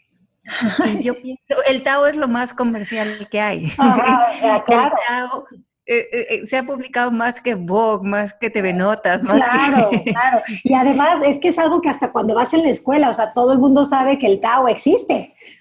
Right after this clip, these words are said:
Speaker 2: O sea,
Speaker 1: Ajá.
Speaker 2: no, no es algo raro. Ujú.
Speaker 1: Claro que en los últimos años que le hemos dado tanto refuerzo a la mejor a la conversación egoica,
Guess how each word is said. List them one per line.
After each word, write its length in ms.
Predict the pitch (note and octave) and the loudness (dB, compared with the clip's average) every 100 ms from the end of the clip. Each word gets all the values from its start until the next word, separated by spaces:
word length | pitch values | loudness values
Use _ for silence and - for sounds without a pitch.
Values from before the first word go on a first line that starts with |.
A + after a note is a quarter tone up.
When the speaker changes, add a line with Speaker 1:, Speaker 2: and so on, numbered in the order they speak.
| - | -2
Speaker 2:
O 100 | A#3+ | 0
sea, 120 | A#3+ | 0
Speaker 1:
Ajá. 120 | A3+ A3 | -2 -4
Speaker 2:
no, 120 | A#3+ | -2
no 180 | A#3+ C4+ | 0 0
es 140 | C#4 | 0
algo 260 | C#4+ C4+ C#4 | 0 2 2
raro. 460 | B3 C#4+ E4+ F3 - _ | 2 0 -2 -6 -10 _
Ujú. 460 | A3 F#3 A3+ G#3+ - _ _ _ _ _ | 0 2 2 2 -4 _ _ _ _ _
Speaker 1:
Claro 360 | C4+ C#4+ D4+ F4+ | -4 -2 -2 -2
que 60 | |
en 100 | C#4 | -4
los 160 | G#3+ G#3 | -4 -4
últimos 480 | B3+ C4 C4+ B3+ - | -6 -6 -4 -4 -4
años 400 | G#3+ G3 G3 G3 | -6 -4 -8 -10
que 120 | F#3+ | -8
le 120 | E3+ | -6
hemos 300 | F#3+ G3+ G3+ | -6 -8 -6
dado 500 | G3 F#3 F#3 F3+ F3+ | -6 -4 -4 -6 -8
tanto 640 | - F#3 F#3+ F3+ F#3+ F#3 E3 | -8 -8 -8 -8 -8 -6 -6
refuerzo 540 | E3+ D#3+ F#3+ F3+ E3+ | -8 -10 -6 -6 -6
a 40 | E3+ | -8
la 100 | D#3 | -8
mejor 260 | D#3 F3 | -8 -8
a 60 | E3+ | -8
la 180 | E3 D#3+ | -8 -10
conversación 540 | D#3 D#3 D#3+ F#3 F3 | -12 -12 -14 -10 -10
egoica, 720 | E3+ F#3 F#3 E3+ E3+ E3 A3 | -8 -6 -6 -8 -6 -6 -8